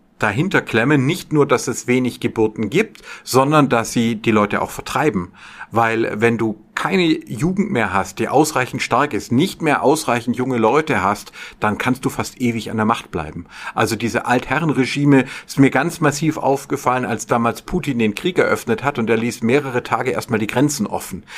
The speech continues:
Er hat die ganzen kritischen Leute, die nicht in den Krieg ziehen wollten, einfach wegrennen lassen. Ja, nach Georgien zum Beispiel, zum Teil auch nach Europa oder ganz viel auch in der Türkei. Ähm, das heißt, da war ihm klar, die demonstrieren dann schon nicht.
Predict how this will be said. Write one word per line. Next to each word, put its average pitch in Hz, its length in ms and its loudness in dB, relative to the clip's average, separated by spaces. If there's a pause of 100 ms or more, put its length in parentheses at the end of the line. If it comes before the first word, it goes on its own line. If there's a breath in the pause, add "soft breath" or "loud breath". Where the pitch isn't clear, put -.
(100)
Er 107 100 0
hat 127 100 0
die 131 80 0
ganzen 143 360 -2
kritischen 156 460 -2
Leute, 135 340 2
die 110 120 -2
nicht 147 200 2
in 123 80 2
den 110 80 0
Krieg - 240 -4
ziehen 110 260 0
wollten, 107 220 2
einfach 113 340 -2 (320 loud breath)
wegrennen 110 460 0
lassen. 85 300 -8
Ja, 98 100 -2
nach 104 180 0
Georgien 117 540 4
zum 101 160 -10
Beispiel, - 360 -8
zum 101 220 -6
Teil 101 180 -2
auch 95 100 -2
nach 98 240 -4
Europa 110 380 4
oder 98 140 -2
ganz 120 220 -2
viel 117 160 0
auch 101 140 0
in 107 60 -4
der 95 120 -2
Türkei. 101 520 0 (440 loud breath)
Ähm, 120 360 0 (180)
das 131 180 4
heißt, 143 180 0
da 127 200 2
war 117 300 0
ihm 123 140 -4
klar, 139 400 2
die - 140 -10
demonstrieren 143 580 2
dann 85 160 0
schon 87 220 -4
nicht. 90 300 -8